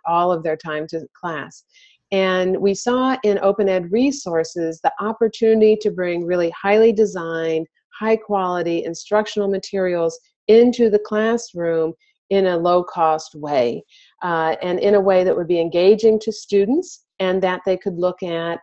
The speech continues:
watch, do, interact with, build on a-, outside of classroom, but also, uh, in a way that teachers could be learning from highly designed instruction as well. Uh, our teachers don't have a lot of time for professional development,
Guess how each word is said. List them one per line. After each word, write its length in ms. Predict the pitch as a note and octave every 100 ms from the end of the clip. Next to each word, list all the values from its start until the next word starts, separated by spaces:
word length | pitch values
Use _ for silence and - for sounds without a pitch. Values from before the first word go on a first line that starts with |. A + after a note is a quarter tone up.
| -
watch, 460 | E3+ D#3+ D#3+ D#3+ E3
do, 520 | D#3+ E3 D#3+ D#3 D#3 D#3+ _ _ -
interact 560 | F3+ F3 D#3 D3+ C#3+
with, 360 | D#3 D3 C#3+ C#3+ C#3+ E3
build 320 | D3 G3 F#3+ F3+
on 420 | D3+ C#3+ C#3+ F3 _ _ _ - _ _
a-, 140 | F3+ - F3+
outside 380 | F#3 - E3+
of 80 | C#3
classroom, 580 | - C#3 - - D#3 F#3 _ _ _ -
but 160 | G3
also, 520 | G3+ G#3+ A#3 A3+ G#3+ G#3 - _ -
uh, 220 | F#3+ F3+ -
in 120 | G3+
a 60 | G3
way 220 | G3 G3
that 220 | F#3+ - -
teachers 580 | - C4+ C#4+ G#3 F3+ -
could 320 | G3+ G3 F#3
be 140 | F#3
learning 480 | F3 E3+ E3 D3+ D3+ - _ _
from 180 | F#3+ E3+
highly 540 | - - F#3 F3+ F3 E3+
designed 680 | - E3+ D#3+ D#3 D#3 D3+ D3
instruction 560 | D#3 - D3+ D3 D3+
as 160 | C#3 C3+
well. 320 | A#2+ E2+ G2 _ _ _ _ E3+
Uh, 320 | D#3+ D#3+ D3+
our 120 | D#3+
teachers 340 | E3 G3 E3 D#3+
don't 320 | F3+ F3 F3+
have 220 | F#3 E3+
a 20 |
lot 160 | E3 D#3+
of 100 | D#3+
time 380 | - F3+ G3+ G3+
for 160 | F#3
professional 580 | E3 F#3 E3+ E3+ - E3+
development, 720 | D#3 D3+ E3+ E3+ - C#3 -